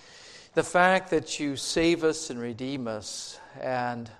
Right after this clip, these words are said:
Lord, just treat us so ti-, kindly and tenderly through our Lord Jesus Christ. We thank you that you have sent your Son to die on the cross for our sins, and that you have worked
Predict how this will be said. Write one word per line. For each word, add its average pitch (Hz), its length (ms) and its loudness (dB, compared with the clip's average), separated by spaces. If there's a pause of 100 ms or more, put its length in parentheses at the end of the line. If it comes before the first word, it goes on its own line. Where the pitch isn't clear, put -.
(120)
Lord, 135 260 -6
just 135 240 -10
treat 151 320 -6
us 117 140 -4
so 143 800 0
ti-, 151 560 -6 (160)
kindly 131 720 -4 (720)
and 123 180 -8
tenderly 131 640 -6
through 113 560 -8 (500)
our 120 140 -2
Lord 120 400 -2
Jesus 113 580 -10 (120)
Christ. 104 680 -12
We 123 180 -10
thank 147 360 -4
you 107 220 -12 (680)
that 123 440 0 (640)
you 147 120 -4
have 123 100 -4
sent 156 300 0
your 139 100 0
Son 131 420 2
to 123 140 -6
die 131 400 2
on 117 80 -4
the 113 80 -8
cross 113 560 -4
for 117 200 -8
our 107 140 -8
sins, 107 720 -12
and 110 140 -14
that 113 140 -12
you 131 160 -6
have 117 100 -4
worked 143 480 0